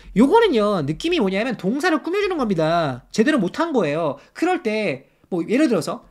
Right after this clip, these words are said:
he performed badly라고 하면요. 그럼 제대로 어때요? 퍼포먼스가 좋지 않았습니다. 이런 의미가 돼요. 자, 그러면 요것을 문장을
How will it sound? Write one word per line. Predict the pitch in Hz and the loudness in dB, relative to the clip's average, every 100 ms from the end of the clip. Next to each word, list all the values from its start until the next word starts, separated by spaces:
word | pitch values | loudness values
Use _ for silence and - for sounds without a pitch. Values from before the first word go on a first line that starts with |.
| - | -12
he | - - 349 359 349 _ _ - | -8 -2 0 -2 -6 _ _ -8
performed | 185 165 - 311 339 - _ _ _ _ _ - | -6 -4 0 0 0 -8 _ _ _ _ _ 0
badly라고 | 165 180 165 147 143 139 | 2 2 0 -4 -4 -6
하면요. | 139 214 220 | -8 -8 -8
그럼 | 214 202 | -10 -8
제대로 | 156 151 156 165 151 _ | -6 -4 -4 -6 -10 _
어때요? | 147 - 147 196 _ - | -16 -10 -10 -12 _ -10
퍼포먼스가 | 349 330 302 277 190 | -8 -4 -4 -4 -4
좋지 | - | -4
않았습니다. | 165 170 139 127 | -6 -6 -8 -8
이런 | 127 123 | -8 -8
의미가 | 123 123 | -10 -12
돼요. | 113 - - | -12 -16 -10
자, | - 254 | -2 0
그러면 | 320 240 160 127 _ | 0 0 -2 -6 _
요것을 | 214 302 285 | 0 2 2
문장을 | 135 196 349 370 254 139 | 0 0 0 2 -2 -4